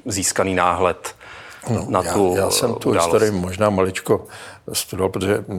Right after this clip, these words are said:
Speaker 2: jak na těch právech, jak to v těch osmdesátých letech, kdy jsem tam byl, byla dost politická škola, tak existovaly v podstatě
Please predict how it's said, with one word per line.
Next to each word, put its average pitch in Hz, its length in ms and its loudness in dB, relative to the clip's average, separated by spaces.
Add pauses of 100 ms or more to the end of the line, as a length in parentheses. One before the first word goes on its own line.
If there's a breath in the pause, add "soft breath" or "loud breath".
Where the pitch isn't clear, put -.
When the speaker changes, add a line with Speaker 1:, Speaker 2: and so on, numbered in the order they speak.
(160)
Speaker 2:
jak 87 260 -2
na 92 140 -2
těch - 200 -4
právech, 95 480 2
jak 92 160 -4
to 95 160 0
v - 80 -6
těch - 200 0
osmdesátých - 680 0
letech, 101 240 -2
kdy 92 100 -6
jsem 95 200 -4
tam 85 200 -8
byl, 92 140 -6
byla 90 220 -6
dost 87 240 -4
politická 95 440 -2
škola, 92 320 -4
tak 90 200 -8
existovaly 90 680 0
v - 40 -8
podstatě - 640 -2